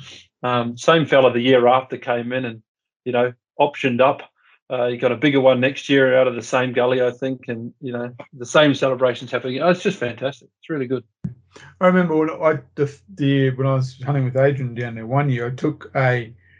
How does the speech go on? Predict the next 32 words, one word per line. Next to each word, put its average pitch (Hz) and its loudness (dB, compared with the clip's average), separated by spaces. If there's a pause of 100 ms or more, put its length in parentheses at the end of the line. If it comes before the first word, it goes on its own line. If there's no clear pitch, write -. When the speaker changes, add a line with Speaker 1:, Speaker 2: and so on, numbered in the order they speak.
(260)
Speaker 2:
a, 131 2
a, - -4 (180)
a 156 4
good 151 8
meat 165 6
animal 151 4
on 123 -6
the 117 -18 (100)
first 208 -2
day, 123 -8
and 131 -4
I, 143 -2
um, 131 -4 (480)
you 143 -6
know, 131 -6 (100)
I, 143 -2
I 131 0 (460)
took 151 -2
it 131 -4
back 135 0
to - -16
camp 156 0
and 139 -8
broke 147 6
it - -10
right 135 2
down, 151 0
and 123 -8
so 165 0
that 208 2
was - -4
basically, 127 -4